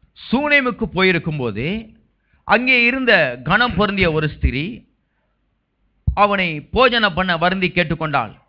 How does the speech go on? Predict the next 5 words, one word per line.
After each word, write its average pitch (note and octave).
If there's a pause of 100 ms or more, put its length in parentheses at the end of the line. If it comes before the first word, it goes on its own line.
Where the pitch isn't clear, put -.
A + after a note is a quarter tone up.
(460)
அப்படியே D#3+ (260)
அவன் G#3+
பயணப்பட்டு A#3+
வருகிற F#3
போதெல்லாம் D#3